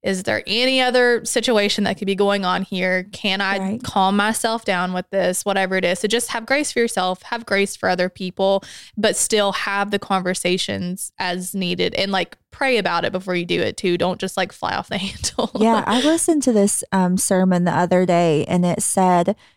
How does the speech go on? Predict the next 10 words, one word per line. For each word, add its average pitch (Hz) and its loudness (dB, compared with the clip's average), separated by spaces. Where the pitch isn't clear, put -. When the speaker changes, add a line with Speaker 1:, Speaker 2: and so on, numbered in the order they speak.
Speaker 2:
"Your 180 0
heart 208 0
is 185 2
a 165 2
liar." 160 -2
Speaker 1:
Mm. 208 -2
Speaker 2:
And 214 4
I 208 6
was 208 4
like, 180 2